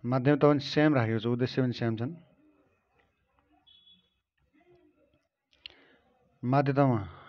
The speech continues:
नेपालको राष्ट्रिय शिक्षा प्रणाली, शिक्षामा नवीनतम चिन्तन,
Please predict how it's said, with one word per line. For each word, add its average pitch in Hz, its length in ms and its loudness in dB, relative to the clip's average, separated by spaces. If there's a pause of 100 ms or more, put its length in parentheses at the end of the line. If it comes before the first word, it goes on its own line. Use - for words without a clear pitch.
(100)
नेपालको 131 720 4 (260)
राष्ट्रिय 120 380 0
शिक्षा 139 240 -2
प्रणाली, 135 440 2 (600)
शिक्षामा 139 340 2
नवीनतम 135 380 4
चिन्तन, 139 420 -2